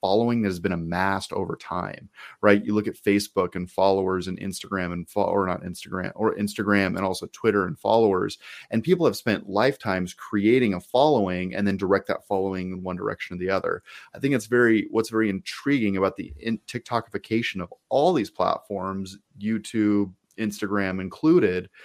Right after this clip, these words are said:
is that it's now being more based on the interest of the end user. And I think that puts us in a very interesting time with social media platforms.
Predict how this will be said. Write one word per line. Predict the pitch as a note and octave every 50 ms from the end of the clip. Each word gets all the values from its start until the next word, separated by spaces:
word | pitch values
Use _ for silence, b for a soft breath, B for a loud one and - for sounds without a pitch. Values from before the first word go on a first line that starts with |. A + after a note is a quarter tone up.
| B B B B B B B
is | - A#2+ A#2+ A2 G#2+
that | G#2+ A2+ A2 A2 G#2+ G#2 G#2+ - _ _
it's | - B2 G#2+ - -
now | A2 G#2 G#2 G#2 A2+ B2+ C#3
being | C3+ G#2 G2+ B2 A2+ A2 A2 G#2+ G#2+
more | G#2 G#2 G2+ G#2
based | G2+ F2+ G2 F#2+ G2 - - -
on | F#2+ F#2+
the | F#2+ F2+ -
interest | - G#2+ G2+ G2+ G#2 - G#2 G2+ -
of | G2+ G2
the | F#2+ F#2 F#2
end | F#2 F#2+ F#2+ F2+ F2+
user. | F2+ F#2 F#2+ F#2 F2+ - E2 E2 - - - -
And | G#2+ G#2+
I | G#2
think | G#2 - A#2+ A2+ G2+ F#2
that | G2 G#2 A2+ B2+ - -
puts | - C#3+ C3+ - -
us | A#2 - -
in | G#2
a | F#2+ F2+
very | E2+ E2+ - G#2+ G#2 A2+ B2 A#2+
interesting | F2 F#2 G#2 G#2 - - - G2+ F#2 F2+
time | - F#2+ F#2+ F#2 F#2 F2+
with | - -
social | - G2 G2 - - G2
media | - - - G1+ -
platforms. | - - - - - _ - - - - - - -